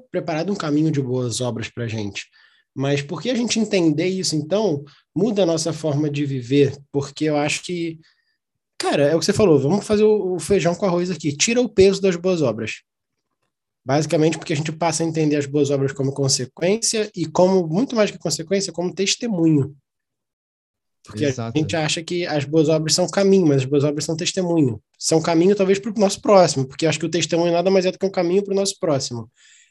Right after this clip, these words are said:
Speaker 1: Então, eu acho que encarar as boas obras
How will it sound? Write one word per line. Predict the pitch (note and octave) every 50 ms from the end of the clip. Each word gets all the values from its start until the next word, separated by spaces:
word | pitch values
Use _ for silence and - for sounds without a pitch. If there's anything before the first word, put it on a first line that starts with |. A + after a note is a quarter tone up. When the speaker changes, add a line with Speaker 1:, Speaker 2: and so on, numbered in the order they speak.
| _ _ _ _ -
Speaker 1:
Então, | C3+ C3+ C#3 C#3 C#3+ - D3 C#3+ C#3+ C#3+ C#3+ C#3+ C#3+ C#3+ C#3+ C#3 C#3 C3+ B2+ A#2+ A#2 A2 G#2 _ _ _ _ _ _ _ _ _ _ _ -
eu | C3+ C3 C3+
acho | C3+ C#3 C#3
que | - - D#3 D3+ D3 C#3+ C#3+ - _ _ _ _ _ _ _ _ _ -
encarar | D#3 D#3 D#3 - - D#3+ D3 C3 F#3 A3
as | G3
boas | D3+ D#3 D#3 D#3+ D3+ C3
obras | D3 D3 C#3 C#3+ C3+ - -